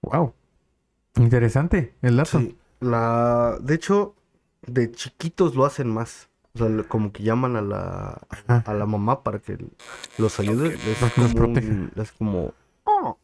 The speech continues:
Speaker 2: oh", algo. Es, es, es un chillido.
Speaker 1: Ajá.
Speaker 2: Y son como, o sea, so-,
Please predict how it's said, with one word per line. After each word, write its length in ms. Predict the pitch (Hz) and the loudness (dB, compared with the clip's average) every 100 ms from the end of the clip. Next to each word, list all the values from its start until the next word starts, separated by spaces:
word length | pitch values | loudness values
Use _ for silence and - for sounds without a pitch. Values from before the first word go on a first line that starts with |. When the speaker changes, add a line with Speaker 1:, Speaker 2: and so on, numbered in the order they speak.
| - | 0
Speaker 2:
oh", 340 | 339 339 285 - | 2 2 -2 -2
algo. 440 | 147 143 113 104 | 0 0 -2 -2
Es, 140 | 127 - | -4 -4
es, 220 | 139 - | -4 -2
es 180 | 147 - | -4 0
un 140 | 180 | 0
chillido. 560 | 175 151 127 147 123 - - | 0 -4 0 0 0 -4 0
Speaker 1:
Ajá. 460 | 117 95 113 113 - - | 2 4 4 2 -4 -6
Speaker 2:
Y 120 | 117 | -4
son 200 | 113 127 | -2 -2
como, 460 | 123 123 104 101 101 | -2 -6 -6 -8 -12
o 80 | 104 95 _ _ | -14 -16 _ _
sea, 180 | - | -2
so-, 160 | 110 123 | -2 -2